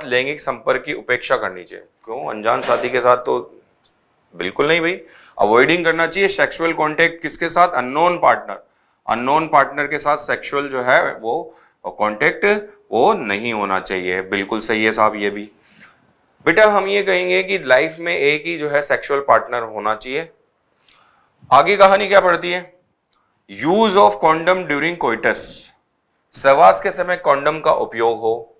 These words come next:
अगर हम बात करें कि कॉन्डम का अगर उपयोग होगा तो आपको पता है कॉन्डम से जो है वो एसटीडी से बचा जा सकता है, बिल्कुल बचा जा सकता है,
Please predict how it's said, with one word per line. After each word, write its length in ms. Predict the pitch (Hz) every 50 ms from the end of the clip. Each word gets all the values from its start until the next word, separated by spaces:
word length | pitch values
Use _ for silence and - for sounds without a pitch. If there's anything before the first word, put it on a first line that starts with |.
| _ _ _ _ _ _ _ _
अगर 240 | - 120 131 151 170
हम 140 | 180 180 180
बात 200 | 165 160 156 -
करें 360 | - 160 156 160 165 165 - _ _ _ _ _ _
कि 80 | 156
कॉन्डम 500 | 151 - 131 127 123 127 135 160 180 185
का 140 | 170 180 185
अगर 180 | 170 160 156 151
उपयोग 380 | 151 151 147 143 143 139 131
होगा 240 | 117 107 95 95 92
तो 120 | 92 - 107
आपको 280 | 101 101 - - 120
पता 220 | 117 139 135 - 156
है 80 | 156
कॉन्डम 420 | - - 123 113 110 110 113 113 113
से 140 | 120 117
जो 120 | 101 104 101
है 100 | 101 98
वो 140 | 92 101 101
एसटीडी 320 | - - 104 104 110 107
से 120 | 104 113
बचा 280 | 92 95 95 - - 165
जा 120 | 165 170
सकता 300 | 160 - 165 165 - 156
है, 100 | 156 151
बिल्कुल 300 | - - 170 165 - 156
बचा 260 | 156 156 156 160 160 151
जा 140 | 147 143
सकता 280 | 139 135 139 - - 139
है, 140 | 139 135